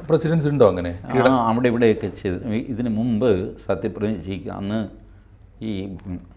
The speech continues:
Speaker 2: ഇവിടെ ഇപ്പോൾ പ്രോട്ടം സ്പീക്കർ ഭർതൃഹരി മേത്താബായിപ്പോയി.
Speaker 1: അതെ.
Speaker 2: രാജ്യസഭയിൽ ഇത് ചെയ്തപ്പോൾ, ചെയ്യുന്നതിന് മുമ്പ് തന്നെ ജഗദീപ് ധൻഖഡ്,
Speaker 1: ധൻകർ.
Speaker 2: ആ, ധൻകർ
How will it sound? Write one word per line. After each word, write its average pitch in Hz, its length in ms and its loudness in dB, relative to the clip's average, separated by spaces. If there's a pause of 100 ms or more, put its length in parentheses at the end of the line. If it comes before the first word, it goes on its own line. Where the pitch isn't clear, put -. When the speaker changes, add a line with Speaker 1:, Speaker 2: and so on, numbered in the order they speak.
(100)
Speaker 2:
ഇവിടെ 95 320 -6
ഇപ്പോൾ 113 340 2
പ്രോട്ടം 107 360 2
സ്പീക്കർ 110 440 -2
ഭർതൃഹരി 107 600 -2
മേത്താബായിപ്പോയി. 92 840 -2
Speaker 1:
അതെ. 85 180 -4 (1080)
Speaker 2:
രാജ്യസഭയിൽ 123 720 2
ഇത് 110 200 -2 (100)
ചെയ്തപ്പോൾ, 87 520 -2 (720)
ചെയ്യുന്നതിന് 110 400 0
മുമ്പ് 92 400 -2
തന്നെ 82 260 -4 (840)
ജഗദീപ് 110 600 0
ധൻഖഡ്, 95 360 -2 (720)
Speaker 1:
ധൻകർ. 98 300 -2 (1400)
Speaker 2:
ആ, 87 240 -12 (340)
ധൻകർ 117 600 2